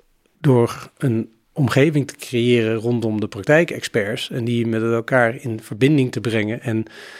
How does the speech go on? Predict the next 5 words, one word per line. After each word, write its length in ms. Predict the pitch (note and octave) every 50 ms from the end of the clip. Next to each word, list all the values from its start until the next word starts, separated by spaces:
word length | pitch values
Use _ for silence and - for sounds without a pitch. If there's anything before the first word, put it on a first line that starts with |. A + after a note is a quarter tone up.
| - - - - _ _ _ _
bedrijfsoverstijgend, 1400 | - G#2+ G2+ A2+ A#2+ B2 A#2 B2+ C3+ C3+ - - C3 B2 A#2 A#2 G#2+ - - B2+ B2 B2 A#2 A2+ - A2+ A2 - -
eenheidsoverstijgend, 1400 | - C3+ C3+ C3 B2 B2 A#2 - - E3 B2+ A#2+ A2+ A2 - - - C3 A#2+ A#2 A2+ - - A2+ A2 - - - -
eh, 560 | - B2+ A#2 A2 A2+ A2+ A2+ A2+ A2+ A#2 A2+ A2 G#2+
divers, 720 | B2+ A#2 G#2+ B2+ B2 A2 G#2 B2 C3 B2 A#2+ A#2 - -
inclusief, 760 | - - D#3+ B2+ A#2+ - A#2 A2 A2 A#2 C3 B2 A2 - -